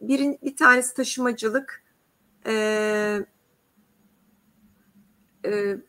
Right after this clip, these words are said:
bir tanesi taşımacılık. E, İshak Levent Bey'in sorusu geldi şimdi ekrana.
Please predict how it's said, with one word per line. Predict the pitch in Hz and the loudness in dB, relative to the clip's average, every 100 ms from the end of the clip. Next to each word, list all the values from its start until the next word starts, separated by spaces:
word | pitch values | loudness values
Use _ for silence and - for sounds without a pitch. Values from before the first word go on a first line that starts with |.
| - | -16
bir | - | 0
tanesi | 226 202 208 | 2 2 -2
taşımacılık. | 202 - 196 175 170 220 - | -4 -2 -4 -2 -2 -2 -4
E, | |
İshak | - - 196 202 185 | -6 -4 0 0 2
Levent | 190 175 180 170 | 4 6 4 2
Bey'in | 175 | 0
sorusu | 175 165 170 | 0 0 0
geldi | 160 160 165 | 2 2 0
şimdi | - 160 160 | -6 -6 -4
ekrana. | 165 165 165 185 262 | -4 -2 0 4 2